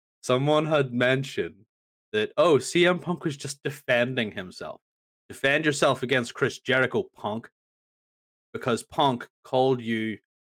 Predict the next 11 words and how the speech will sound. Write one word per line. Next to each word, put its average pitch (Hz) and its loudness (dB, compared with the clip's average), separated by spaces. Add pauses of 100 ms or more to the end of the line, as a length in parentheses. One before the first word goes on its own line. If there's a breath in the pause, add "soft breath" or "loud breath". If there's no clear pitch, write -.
(340)
so 120 -2
many 120 -2
different 107 -4
things 80 -12 (760)
whenever, 107 0
you 104 -6
know, 98 -4
whenever 101 -4
you 98 -4
were 95 -4
off. 87 -8